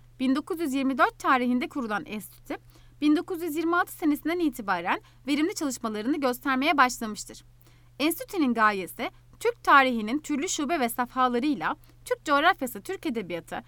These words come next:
Türk dili ve Türk etnografyası hakkında araştırma ve yayınlarda bulunmak, memleket dışındaki diğer benzeri kuruluşlarla münasebete girişerek uluslararası bir bilimsel merkez görevini yapmaktadır.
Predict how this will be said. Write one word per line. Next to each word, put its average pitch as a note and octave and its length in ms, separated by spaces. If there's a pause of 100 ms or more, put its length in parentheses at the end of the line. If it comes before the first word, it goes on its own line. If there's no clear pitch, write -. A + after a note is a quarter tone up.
(220)
Türk F4+ 240
dili C#4+ 180
ve A#3 120
Türk F4+ 200
etnografyası A3+ 760
hakkında F#3+ 520 (280)
araştırma C#4+ 500
ve C#4 80
yayınlarda B3+ 500
bulunmak, G#3 440 (240)
memleket C#4+ 520
dışındaki B3 540
diğer C#4 280
benzeri C4 380
kuruluşlarla C4 640
münasebete G#3+ 600
girişerek A#3+ 540 (260)
uluslararası C4 680
bir G3+ 140
bilimsel A3 400
merkez D4 360
görevini B3+ 320
yapmaktadır. A3+ 680